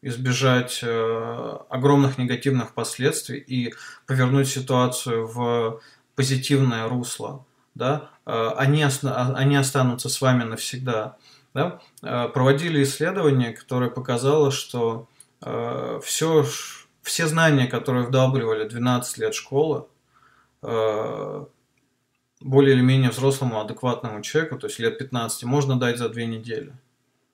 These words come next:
Да, поэтому знания, которые впихиваются насильно на каких-то курсах без, э, без внутренней подпитки, они не работают. Знания, которые получены собственным пу-,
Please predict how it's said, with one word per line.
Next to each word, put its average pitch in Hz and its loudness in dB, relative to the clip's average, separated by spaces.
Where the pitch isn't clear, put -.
Да, 123 0
поэтому 120 -2
знания, 151 2
которые 143 4
впихиваются 135 -2
насильно 127 -2
на 110 -8
каких-то 127 -10
курсах 135 -2
без, 123 -4
э, 113 -2
без 127 0
внутренней 143 0
подпитки, 113 -6
они 131 2
не 127 4
работают. 113 -4
Знания, 147 2
которые 139 4
получены 143 2
собственным 131 -2
пу-, 135 -4